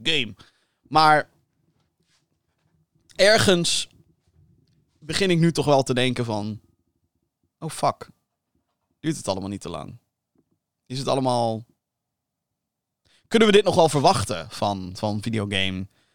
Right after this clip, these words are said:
studio's?" En, en wanneer komt dan ook het moment dat die studio's en die uitgevers ook gewoon een keertje eerlijk over gaan zijn? Dat ze zeggen, "Jongens, het, eh,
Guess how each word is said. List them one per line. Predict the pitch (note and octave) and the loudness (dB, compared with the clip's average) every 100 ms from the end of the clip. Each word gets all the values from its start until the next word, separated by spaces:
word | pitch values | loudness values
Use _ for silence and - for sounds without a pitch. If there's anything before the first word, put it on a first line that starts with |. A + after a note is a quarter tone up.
| _ | _
studio's?" | - E3 B2+ G2+ F2 - - - | 0 4 4 2 -2 -6 -10 -8
En, | - F3+ F3+ | 0 0 2
en | F3 E3 | -2 4
wanneer | F#3+ A3 G#3 | 4 4 2
komt | G3+ G3 | 0 2
dan | F3+ | 4
ook | E3 | 4
het | E3+ | 2
moment | D3 D3 C#3 C#3 | 0 0 0 0
dat | C#3 C#3 | 2 2
die | C3 | 2
studio's | B2 F#3+ D#3+ D3 C#3 | 0 4 6 6 4
en | C3 | 2
die | B2 | -2
uitgevers | D3 E3+ F3+ D3+ C3+ B2+ | 4 6 6 2 0 -2
ook | - - | -4 -4
gewoon | D3+ | -2
een | C3 | -2
keertje | B2 B2 - - | -2 -6 -6 -6
eerlijk | G#3+ A#3 F3 A#2+ | 4 6 6 2
over | G#2+ B2 | -2 -4
gaan | G#2 G#2 | -6 -8
zijn? | F#2+ G2 | -6 -6
Dat | |
ze | F#2+ | -4
zeggen, | A2 G2 - _ _ _ | -4 -6 -12 _ _ _
"Jongens, | A2 C3 E3+ - - _ _ _ _ _ _ _ _ _ _ - _ _ _ _ _ _ | -4 -4 -4 -12 -18 _ _ _ _ _ _ _ _ _ _ -16 _ _ _ _ _ _
het, | - G#2 | -10 -6
eh, | G#2 G2+ F2+ F2 | -2 -2 -4 -6